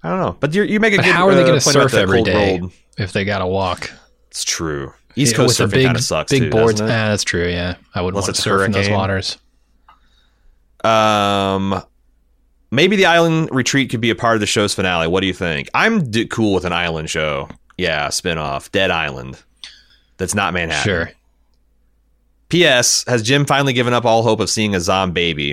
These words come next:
Speaker 1: There's only ten episodes left. Time's running out, Jim.
Speaker 2: No, we just had a, a baby, a potential baby introduced in this episode. I'm more on board with that
Speaker 1: This
Speaker 2: than ever.
Speaker 1: is true.
Speaker 2: Right?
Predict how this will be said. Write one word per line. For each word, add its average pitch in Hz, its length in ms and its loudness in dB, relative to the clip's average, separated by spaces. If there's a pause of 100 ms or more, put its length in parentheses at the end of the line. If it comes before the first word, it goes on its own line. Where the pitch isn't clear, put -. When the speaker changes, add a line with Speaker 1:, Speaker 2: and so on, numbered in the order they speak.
(140)
Speaker 1:
There's 85 180 -6
only 95 160 0
ten 101 180 -2
episodes 95 420 -2
left. 110 280 0
Time's 113 320 -2
running 110 280 0
out, 117 220 0
Jim. 104 360 -2
Speaker 2:
No, 254 260 4
we 202 160 4
just 226 160 0
had 185 200 2
a, 139 120 2
a - 40 4
baby, 196 420 4
a 151 100 0
potential 190 400 2
baby 175 280 4
introduced 185 880 4
in 180 120 6
this 135 180 4
episode. 117 400 2
I'm 220 160 4
more 214 200 8
on 190 140 4
board 190 260 6
with 190 120 0
that 214 160 2
Speaker 1:
This 220 340 6
Speaker 2:
than 170 100 4
ever. 98 120 2
Speaker 1:
is - 160 -2
true. 180 1160 6
Speaker 2:
Right? 233 400 4